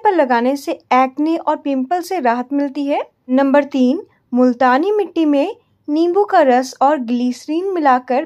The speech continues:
पेस्ट बनाकर चेहरे पर लगा ले। पन्द्रह मिनट बाद चेहरा धो ले, इससे रंग निखरता है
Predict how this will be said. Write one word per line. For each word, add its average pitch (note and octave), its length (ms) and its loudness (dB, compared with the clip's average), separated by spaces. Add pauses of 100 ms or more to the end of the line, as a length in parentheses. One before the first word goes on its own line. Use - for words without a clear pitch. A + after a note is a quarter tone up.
(120)
पेस्ट B3+ 380 -8
बनाकर C#4 380 -2
चेहरे D#4 320 -8
पर F#4+ 220 -2
लगा A3 340 -2
ले। B3 200 -2 (400)
पन्द्रह D#4+ 380 4
मिनट F4+ 280 2
बाद B3 340 2 (460)
चेहरा F#4+ 380 0
धो C4 240 2
ले, A3+ 240 0 (340)
इससे E4+ 440 -2
रंग A#3+ 260 0
निखरता C#4+ 480 0
है D4+ 220 0